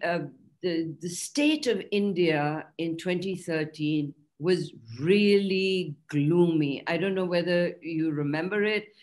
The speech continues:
The economy was in the doldrums. We had, uh, Mama Sonia with only one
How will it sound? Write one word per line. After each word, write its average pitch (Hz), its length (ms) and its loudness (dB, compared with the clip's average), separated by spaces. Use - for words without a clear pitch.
The 180 200 0
economy 202 560 2
was 175 160 -2
in 160 120 0
the 143 80 -2
doldrums. 185 1120 0
We 165 140 0
had, 160 320 0
uh, 151 220 0
Mama 180 540 2
Sonia 196 840 0
with 170 200 -2
only 175 280 0
one 170 460 0